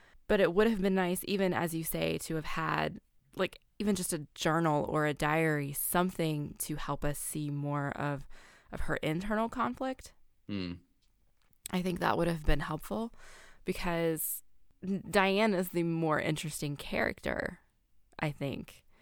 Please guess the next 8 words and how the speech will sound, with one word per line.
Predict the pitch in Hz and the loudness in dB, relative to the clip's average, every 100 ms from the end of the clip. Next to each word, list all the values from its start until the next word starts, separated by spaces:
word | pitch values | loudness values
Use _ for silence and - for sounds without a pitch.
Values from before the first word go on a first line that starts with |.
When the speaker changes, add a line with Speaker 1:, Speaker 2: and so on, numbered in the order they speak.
| _ - | _ -6
Speaker 1:
because | 180 185 | -2 0
she's | - 214 185 | 2 2 2
the | 190 | 4
one | 170 160 160 | 6 4 4
who's | 170 160 | 0 -2
dealing | 160 147 147 135 | 0 0 0 -2
with | 139 139 139 131 - - - - _ _ | -2 -2 -2 -4 -10 -20 -20 -20 _ _
the, | 175 | -2